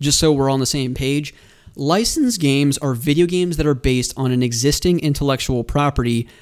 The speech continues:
licensed by the game's publisher. They've, they've existed as early as nineteen seventy-six,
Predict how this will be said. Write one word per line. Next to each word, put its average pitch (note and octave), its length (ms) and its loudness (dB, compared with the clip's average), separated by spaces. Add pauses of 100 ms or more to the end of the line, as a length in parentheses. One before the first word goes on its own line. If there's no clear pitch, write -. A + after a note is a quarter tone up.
(120)
licensed D3+ 560 0
by C#3+ 140 0
the C#3+ 80 2
game's B2 320 -2
publisher. F3 680 -4 (520)
They've, C3+ 120 0 (540)
they've E3 220 2
existed D#3 520 0
as D3+ 220 -2
early C3+ 300 0
as A#2+ 100 -4
nineteen D3 440 0
seventy-six, F#3 680 -2